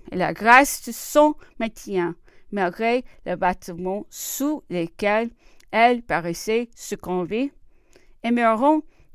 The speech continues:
toutes les personnes qui la voyeront. On se rappelait qu'elle était fille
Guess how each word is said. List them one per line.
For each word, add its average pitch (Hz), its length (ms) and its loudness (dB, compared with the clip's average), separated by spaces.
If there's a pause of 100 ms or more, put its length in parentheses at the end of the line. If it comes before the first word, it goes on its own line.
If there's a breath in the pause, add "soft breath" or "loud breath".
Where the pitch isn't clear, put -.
toutes 320 320 -4
les 269 160 4
personnes 220 640 0 (340)
qui 240 140 -6
la 240 160 8
voyeront. 247 500 4 (800 soft breath)
On 269 180 2
se - 220 -2
rappelait 247 720 4
qu'elle 240 320 2
était 190 380 -2 (240 soft breath)
fille 330 520 4